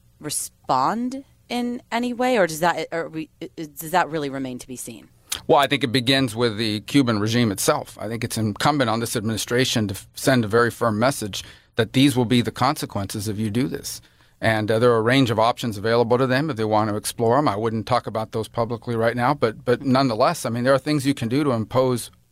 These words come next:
Speaker 2: a price. At the end of the day, the Cuban regime is sitting there saying, "We're gonna do as much as we think we can get away with without hurting ourselves." But we have real significant leverage over Cuba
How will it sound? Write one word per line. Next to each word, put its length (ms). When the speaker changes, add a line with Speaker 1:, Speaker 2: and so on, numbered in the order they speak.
Speaker 2:
a 100
price. 600
At 120
the 100
end 100
of 60
the 60
day, 0
the 80
Cuban 320
regime 280
is 100
sitting 260
there 100
saying, 400
"We're 220
gonna 200
do 280
as 100
much 240
as 120
we 100
think 240
we 80
can 140
get 120
away 280
with 260
without 300
hurting 320
ourselves." 520
But 100
we 120
have 180
real 120
significant 540
leverage 340
over 180
Cuba 420